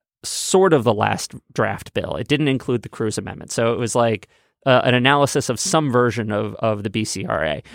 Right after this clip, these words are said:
But what they, they noticed was that under the structure the Republicans have put in place, the benchmark healthcare plans, the ones that the subsidies would be designed to help people purchase and afford,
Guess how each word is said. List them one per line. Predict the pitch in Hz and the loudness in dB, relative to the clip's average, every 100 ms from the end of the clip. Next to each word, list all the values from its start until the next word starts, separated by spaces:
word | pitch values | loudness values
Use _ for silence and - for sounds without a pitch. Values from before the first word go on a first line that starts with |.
| - _ _ | -20 _ _
But | 143 156 - | 4 4 4
what | 156 151 | 2 2
they, | 156 | 2
they | 143 147 | 2 0
noticed | 185 330 143 98 - - _ _ _ | 2 2 2 0 -4 -14 _ _ _
was | - 160 135 | -2 -2 2
that | 160 147 127 _ _ _ | 4 4 0 _ _ _
under | 170 220 226 196 156 120 | 0 2 2 2 2 -2
the | 123 113 113 113 | -2 -2 -2 -4
structure | 120 - 190 - 113 | -4 0 0 2 -2
the | 107 | 0
Republicans | 110 156 139 147 | 0 0 -2 -2
have | 127 | -2
put | 143 - | -2 -4
in | 123 | -4
place, | - 101 110 - - - _ _ | -4 -2 -2 -4 -10 -16 _ _
the | 127 135 135 131 131 107 - | -2 2 4 2 0 -6 2
benchmark | 160 208 - 190 139 | 2 2 0 0 0
healthcare | - 120 120 - 107 98 | 0 0 0 -2 -4 -4
plans, | - 104 69 - | -6 -8 -8 -4
the | 120 | 0
ones | 113 175 170 | 2 2 2
that | 131 - | 0 0
the | 120 113 110 | 0 2 0
subsidies | - 143 135 113 107 | 2 0 2 -2 -2
would | 110 104 | -4 -4
be | 113 | -4
designed | 110 98 113 135 151 | -2 0 2 2 2
to | - | 2
help | 117 123 | 0 0
people | - 117 113 | -4 -4 -4
purchase | - - 107 - - | -2 -2 -2 -4 -8
and | - | -10
afford, | - 156 151 107 | -2 4 6 6